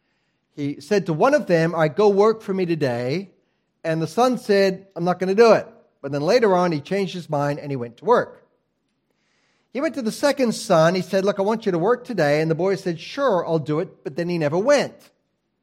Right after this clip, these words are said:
So the Lord said, "Okay, what do you think? Which of these two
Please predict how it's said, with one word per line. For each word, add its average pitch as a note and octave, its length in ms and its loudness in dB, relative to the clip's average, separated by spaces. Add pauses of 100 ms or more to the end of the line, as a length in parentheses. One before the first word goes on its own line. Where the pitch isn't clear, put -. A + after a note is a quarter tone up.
(960)
So D3 120 -10
the D#3 120 0
Lord G#3 260 2
said, G3 240 0
"Okay, F#3 240 -2
what F3+ 140 -2
do A3+ 60 -6
you F#3 60 -4
think? - 520 -10 (640)
Which A#3 260 -2
of A#3 80 -4
these G#3 240 -4
two D#3 720 -4